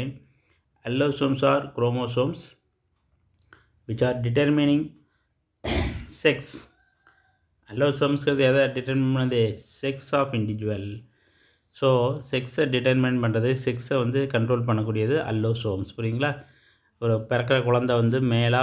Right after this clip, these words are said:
ஃபீமேலா அப்படிங்கிறத முடிவு பண்ணுறது இந்த allosomes தான். புரியுங்களா? So, அந்த இது allosomes. புரியுதுங்களா?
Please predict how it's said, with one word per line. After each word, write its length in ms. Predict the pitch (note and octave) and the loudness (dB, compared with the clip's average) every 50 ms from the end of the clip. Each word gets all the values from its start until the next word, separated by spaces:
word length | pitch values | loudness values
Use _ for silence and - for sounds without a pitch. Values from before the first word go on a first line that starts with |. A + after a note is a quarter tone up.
| B2+ A#2+ | 0 -2
ஃபீமேலா 420 | - A#2 A#2 A2+ A2+ A2+ A#2 A#2 A2+ | -2 -2 0 0 0 0 0 0 0
அப்படிங்கிறத 520 | A2 A2 A2 A2 A2 A2 A2+ B2+ C#3+ D3 | 0 0 -2 -4 -2 -2 -2 -2 -2 -2
முடிவு 340 | C3+ B2 A#2 A#2+ A#2+ A#2+ A#2+ | 0 0 2 2 2 2 2
பண்ணுறது 320 | A#2 A2 A#2 A2 A#2+ C#3 C#3+ | 2 2 2 2 2 0 0
இந்த 300 | C3 A#2 A#2+ C#3+ - - | 2 2 0 0 0 -2
allosomes 560 | - A2+ G#2+ G#2 A2 A2 - A#2 G#2 F#2+ F2+ - | -4 -2 0 0 0 -2 -2 -2 -4 -4 -4 -6
தான். 180 | - F#2 E2 E2+ - _ | -8 -8 -10 -10 -16 _
புரியுங்களா? 340 | - A2 A2 G#2+ A2+ C#3+ C#3 - - - _ _ _ _ _ _ _ _ _ _ | -10 -8 -6 -4 -2 -4 -4 -4 -8 -14 _ _ _ _ _ _ _ _ _ _
So, 120 | _ - C3 C3 B2 | _ -2 0 0 0
அந்த 160 | B2 B2+ B2 | 2 2 2
இது 120 | C3 D#3 E3 - - | 2 0 -2 -2 -4
allosomes. 500 | G#2+ A2 A2 G#2 - - G2+ G2 F#2 F2 - - - _ _ | -2 -2 -2 -2 -4 -6 -8 -8 -8 -12 -14 -18 -20 _ _
புரியுதுங்களா? 320 | - A#2+ A2+ A#2 A#2+ C#3 | -10 -8 -6 -6 -6 -6